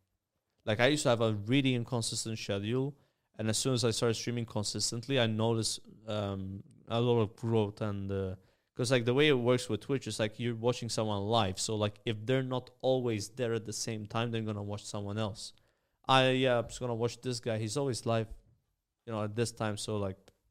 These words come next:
I'll watch him. But if, if, if you're not consistent, then you might lose a viewer, you know, and then there's a two viewers, and it's three viewers, and it, and it skyrockets, you know, over time. Like, so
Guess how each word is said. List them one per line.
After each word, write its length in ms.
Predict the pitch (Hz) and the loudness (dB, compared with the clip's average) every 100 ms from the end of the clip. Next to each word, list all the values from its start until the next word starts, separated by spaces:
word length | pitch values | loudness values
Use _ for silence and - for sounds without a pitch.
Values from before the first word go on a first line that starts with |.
| _ | _
I'll 140 | 104 104 | -8 -8
watch 200 | 107 - | -8 -8
him. 160 | 104 110 _ _ _ _ _ _ - | -10 -10 _ _ _ _ _ _ -2
But 140 | 107 | 0
if, 160 | 107 107 _ _ _ - | 0 -4 _ _ _ -6
if, 160 | 117 - | -6 -4
if 160 | 113 110 | -4 -4
you're 140 | 117 | -4
not 200 | 120 117 | -4 -4
consistent, 640 | 113 110 147 147 180 180 | -6 -4 -4 -4 -4 -2
then 380 | 143 117 107 104 - _ _ _ _ | 0 0 -2 -8 -14 _ _ _ _
you 120 | 120 | -8
might 280 | 123 123 123 | -2 -2 -2
lose 200 | 123 120 | -4 -4
a 60 | 110 | -6
viewer, 380 | 95 123 110 98 | -6 -4 -4 -4
you 140 | 98 | -6
know, 160 | 101 107 | -6 -6
and 80 | |
then 140 | 107 107 | -6 -4
there's 220 | 107 104 | -4 -6
a 60 | 107 | -8
two 220 | 135 131 | -4 -2
viewers, 300 | 104 101 95 | -2 -4 -4
and 80 | 101 | -4
it's 120 | 98 | -6
three 180 | - 123 | -4 -2
viewers, 260 | 107 104 107 | 0 0 2
and 200 | 110 110 | 0 -2
it, 100 | - 110 107 | -4 -4 -4
and 20 | 117 110 | -4 -4
it 100 | 107 _ _ _ _ _ | -8 _ _ _ _ _
skyrockets, 720 | - - 135 127 107 104 95 | -14 0 2 2 0 -6 -10
you 60 | 110 | -6
know, 140 | 104 | -4
over 180 | 107 104 | -4 -4
time. 280 | 107 117 104 | -4 -4 -4
Like, 180 | 98 95 _ _ _ _ _ _ _ _ _ _ _ _ _ - | -6 -8 _ _ _ _ _ _ _ _ _ _ _ _ _ -4
so 360 | 123 120 117 | 4 6 4